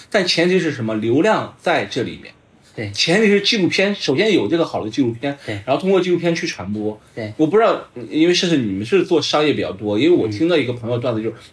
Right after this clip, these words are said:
Speaker 1: 他给某一个大品牌做一个片子，
Speaker 2: 嗯。
Speaker 1: 已经很高很高，三十几万，就是那个大品牌说，“我们做这个”
Speaker 2: 什么很高？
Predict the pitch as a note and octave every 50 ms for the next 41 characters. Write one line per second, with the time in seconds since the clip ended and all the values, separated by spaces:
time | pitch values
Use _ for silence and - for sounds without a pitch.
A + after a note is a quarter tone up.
0 | _ _ _ - - F3+ D#3+ D#3 D3+ D3 B2+ G2 E2+ G#2 B2 C#3+ C#3+ C3+ - A2+
1 | G2 A2 G2 G2+ - - C#3+ A2+ G#2 G#2 A2+ A2 - - A#2 G#2 G#2 G2+ - -
2 | - _ - C3 A#2 G#2+ G#2 G#2 G#2 - _ _ - C3+ D3+ D#3 F3+ - - -
3 | C3 A2 G#2+ G#2+ D#3+ E3+ D#3+ - B2+ A2 A#2+ A#2+ A#2+ A#2+ E3+ F3 E3+ C#3+ - -
4 | - A2+ F#2+ D#2+ D#2 D2 - - _ - E3+ D#3+ C#3+ C#3+ - - - - _ -
5 | F#3+ G#3 F#3 E3+ E3+ D#3+ C#3+ C3+ B2+ C3 B2 C3 D#3 D#3 D#3 - - - _ _
6 | - C#3+ B2 A#2+ G#2+ G#2 A2 C3 D3 D3 F#3+ G3 F#3 F3 F3+ F3 D3 D3+ D#3 D3
7 | B2+ A2 G#2 G#2 G#2+ G#2+ -